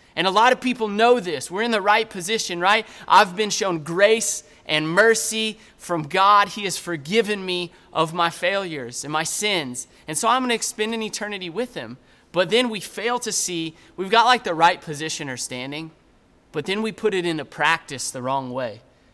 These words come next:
And this is the frustrating approach. We've got the right standing with God, but then even though we've been forgiven of our sin and we're made right for eternity, we try and live the rest of our life as if battling sin is just up to us.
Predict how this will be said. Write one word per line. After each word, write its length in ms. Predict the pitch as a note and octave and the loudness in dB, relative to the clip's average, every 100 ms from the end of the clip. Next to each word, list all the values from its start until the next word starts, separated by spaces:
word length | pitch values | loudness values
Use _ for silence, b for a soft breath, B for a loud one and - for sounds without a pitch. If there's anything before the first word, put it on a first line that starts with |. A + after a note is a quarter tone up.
| - | -12
And 160 | C3+ | -2
this 160 | G3+ A#3+ | 0 0
is 120 | G3+ | -2
the 100 | E3+ | -6
frustrating 720 | - G3 G#3+ G#3+ F#3 D3+ B2 | -8 -2 0 0 -4 -4 -6
approach. 460 | A#2 - G#2 B2 - b b b | -12 -12 -12 -12 -20 b b b
We've 160 | E3+ F3+ | -4 0
got 200 | C4+ C#4 | 0 0
the 100 | G3 | 0
right 260 | G3+ A3 | 0 0
standing 500 | - - A3+ B3+ F#3+ | -4 -6 -4 -4 -4
with 180 | C#3 - | -8 -8
God, 320 | C3 A#2 A2 - b b b b | -6 -6 -6 -14 b b b b
but 220 | D#3+ F3+ | -6 -4
then 360 | A3 B3+ A#3 G#3 b b b - | 0 0 0 -6 b b b -6
even 260 | A3+ A#3 | -2 0
though 120 | A3+ | 2
we've 200 | A3 G3+ | 0 -2
been 200 | D#3 G3+ | -2 -4
forgiven 440 | F#3+ F3+ D#3 F#3 F#3+ | -4 -6 -4 -4 -2
of 80 | E3+ | -2
our 140 | D#3 | -2
sin 320 | - F3+ F#3 | -2 -4 -4
and 100 | F3 | -2
we're 80 | E3 | -2
made 240 | E3 F3+ | -2 -2
right 220 | E3+ E3 D#3+ | 0 -2 -2
for 120 | E3 | -10
eternity, 600 | C#3 F#3+ G3+ F3 C#3+ C3 b b b | -10 -8 -8 -8 -10 -14 b b b
we 100 | C#3+ | -10
try 340 | C#3 - A#3+ C4 | -6 -2 -2 -2
and 180 | F3 | -4
live 260 | D3+ A3 G3+ | 0 0 0
the 140 | F#3 | -4
rest 300 | D#3 G3 G#3+ | -2 -2 -2
of 80 | F#3 | -2
our 120 | F3 D3+ | 0 0
life 340 | E3+ F#3 E3+ B B - | 2 2 2 B B -2
as 200 | D3+ F#3 | 0 0
if 240 | F#3+ C#3 | -4 -2
battling 500 | D3+ F3+ A3+ G#3+ F#3 | 4 4 4 -2 -4
sin 480 | - F#3+ G3 F3 D3+ | -6 -4 -4 -4 -6
is 260 | - C3 | -10 -12
just 340 | C3 F3+ G3+ - | -6 -4 -4 -4
up 240 | - F#3 - | -4 -4 -4
to 220 | E3 - | -8 -4
us. 500 | D#3+ C3 - - | -4 -4 -8 -16